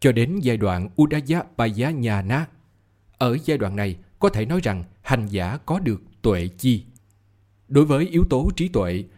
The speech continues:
tôi xin được liên hệ đến câu chuyện về Đại đức Sariputta và Đại đức Mongalana, lấy từ kinh Pháp Cú Dhammapada. Trí tuệ của Đại đức Sariputta và Đại đức Maha Mongalana.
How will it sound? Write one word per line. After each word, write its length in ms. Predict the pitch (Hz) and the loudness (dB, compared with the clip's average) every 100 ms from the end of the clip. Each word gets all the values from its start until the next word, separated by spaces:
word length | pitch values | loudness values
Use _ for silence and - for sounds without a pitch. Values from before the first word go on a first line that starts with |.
| - - | -6 2
tôi 200 | 127 117 | 4 4
xin 180 | 123 | 0
được 220 | 110 95 131 | -4 -4 0
liên 200 | 151 135 | 0 0
hệ 260 | 101 92 | -4 -4
đến 200 | 110 175 | -2 -2
câu 180 | 208 135 - | 0 0 0
chuyện 240 | 98 95 | -4 -4
về 140 | 104 | -4
Đại 160 | 92 90 | -4 -4
đức 140 | 110 - - | -4 -8 -10
Sariputta 840 | - 139 165 180 - - 120 131 - _ _ - | -6 -2 -2 -2 -2 -2 -2 -4 -6 _ _ -6
và 220 | 110 98 | -4 -2
Đại 160 | 95 | -4
đức 140 | 127 190 - - | -2 -4 -6 -8
Mongalana, 840 | 123 123 113 107 110 104 104 135 175 - _ | -2 0 0 -2 -2 -2 -2 -2 -4 -10 _
lấy 240 | 123 147 226 | -2 0 2
từ 80 | 117 | -2
kinh 260 | - 117 107 | -2 -4 -2
Pháp 280 | 143 - | -2 -2
Cú 280 | - 120 190 - | 2 2 0 -4
Dhammapada. 880 | 127 110 107 123 165 - 113 113 165 - _ _ _ _ _ _ _ _ | -2 -2 0 -2 -2 -4 -2 0 -2 -8 _ _ _ _ _ _ _ _
Trí 200 | - 185 | 0 2
tuệ 340 | 240 113 92 95 | 4 2 2 -2
của 160 | - | -2
Đại 140 | 160 98 | 0 0
đức 220 | 147 - | -2 -4
Sariputta 800 | - 120 107 143 - - 120 131 - _ | -6 -4 -2 0 0 0 0 -2 -6 _
và 160 | - 107 | -6 -4
Đại 180 | 95 95 | -2 -2
đức 140 | 143 - - | -4 -6 -10
Maha 540 | 127 156 143 117 110 98 | -4 -2 -2 -2 -2 -4
Mongalana. 880 | 107 117 110 117 147 135 110 131 | -2 -2 0 -2 0 -2 -2 -2